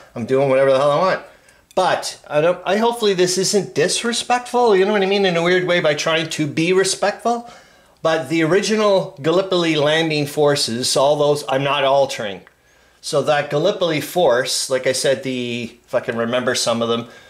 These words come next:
the thirtieth, um, uh, Orient, um, the French Orient, uh, Corps, I think, I do believe.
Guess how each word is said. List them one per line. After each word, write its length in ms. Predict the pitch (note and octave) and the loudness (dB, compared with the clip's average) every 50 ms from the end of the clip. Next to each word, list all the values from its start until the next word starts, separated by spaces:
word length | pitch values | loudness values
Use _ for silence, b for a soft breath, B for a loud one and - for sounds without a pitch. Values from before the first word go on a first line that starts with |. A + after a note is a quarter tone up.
| B B B | B B B
the 100 | B B2 | B -8
thirtieth, 640 | A#2 - C#3+ C#3 C3+ C#3 C#3 C3+ C3 C3+ - - | -4 -2 -2 -2 0 0 0 -2 -2 -4 -4 -2
um, 680 | C3+ B2+ A#2+ A#2 A2+ A2+ A2+ A2+ A2 G#2+ A2 A2 G#2+ - _ b b b b b b b b b _ - | 0 2 4 4 4 4 4 2 2 0 -4 -10 -12 -14 _ b b b b b b b b b _ -2
uh, 380 | B2 A#2+ A#2+ A#2+ A2+ - - - | 0 2 2 2 0 -2 -6 -10
Orient, 800 | - A2 C#3 C3 C3 C3 C3 C3 C3 C3 - - - - - - - _ _ _ - | -8 -4 0 2 2 2 2 0 -2 -4 -4 -6 -6 -6 -8 -10 -16 _ _ _ -8
um, 520 | - C3 B2+ B2 A#2+ A#2+ A#2+ A#2+ A#2 A#2 A2+ - _ _ _ _ _ - - - | -4 0 0 0 0 -2 -4 -8 -10 -12 -14 -16 _ _ _ _ _ -14 -14 -12
the 80 | - - | -12 -8
French 320 | - - C#3 C3 - - | -6 -4 -4 -4 -4 -2
Orient, 560 | C#3 B2+ B2 B2 B2+ B2 B2+ B2+ B2 B2+ A2+ - | -2 0 0 0 -2 -2 -4 -6 -10 -14 -12 -6
uh, 200 | - B2+ B2+ A#2+ | -4 -2 -2 -2
Corps, 340 | - - - C3 C3 C3+ C3+ | -2 -2 0 2 2 4 4
I 80 | C3 B2+ | 2 0
think, 480 | C3 - - C#3 C3+ - - - - _ - | -2 -6 -8 -8 -8 -8 -14 -20 -20 _ -10
I 80 | C3 | -10
do 140 | A2+ B2+ C3 | -8 -8 -8
believe. 520 | A#2 A#2 C#3 C3 C3+ C#3 D3 D#3 - - | -8 -6 -4 -4 -4 -4 -4 -8 -10 -12